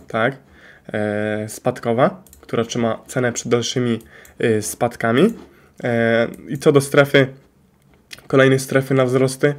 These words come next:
przepraszam, na spadki, no to już dwadzieścia pięć tysięcy. Także zobaczymy, co się wydarzy, e, na tym Bitcoinie. E, co do strefy na wzrosty, to myślę, że właśnie to dziewiętnaście tysięcy siedemset, e, tutaj ten,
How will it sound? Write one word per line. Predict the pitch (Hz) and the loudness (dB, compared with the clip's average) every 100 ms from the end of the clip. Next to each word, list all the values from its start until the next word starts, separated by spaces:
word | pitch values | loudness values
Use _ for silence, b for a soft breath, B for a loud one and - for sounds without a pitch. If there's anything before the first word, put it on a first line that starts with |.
| - | -6
przepraszam, | - 135 135 127 | -2 -2 0 -2
na | |
spadki, | 127 139 139 143 | 2 0 2 0
no | 131 | 2
to | 131 127 B B B B | 2 0 B B B B
już | 131 | -2
dwadzieścia | 123 135 135 139 | 0 0 0 0
pięć | 139 135 | -2 -2
tysięcy. | - 135 143 135 151 165 - _ _ _ _ _ _ - - - | -4 0 2 6 4 4 -10 _ _ _ _ _ _ -20 -20 -10
Także | - 120 127 | -8 -6 0
zobaczymy, | 131 123 139 131 | 0 0 0 0
co | 131 | -2
się | 135 | -2
wydarzy, | 120 120 123 139 135 B B B B | 2 2 4 2 -2 B B B B
e, | 127 117 | 0 2
na | 117 | 0
tym | 117 127 | 0 -2
Bitcoinie. | 120 120 131 139 170 185 - - - | -2 2 4 4 2 0 -12 -18 -8
E, | 139 | -2
co | 139 | 2
do | 135 | 2
strefy | 131 135 135 131 | 2 0 2 2
na | 127 | 4
wzrosty, | 127 135 135 | 4 2 2
to | - | 0
myślę, | 131 127 131 | 0 0 2
że | 123 117 - - _ _ - _ _ - - - 139 | 2 2 -2 -20 _ _ -20 _ _ -20 -20 -12 -2
właśnie | 127 135 | -2 0
to | 135 | 0
dziewiętnaście | 123 127 123 123 - | 0 0 0 -2 -4
tysięcy | - 127 120 120 _ | -2 -2 -4 -10 _
siedemset, | - 110 123 135 131 - B B B B | -6 0 0 0 -4 -6 B B B B
e, | - | -6
tutaj | 120 123 120 | -2 0 0
ten, | 120 | -2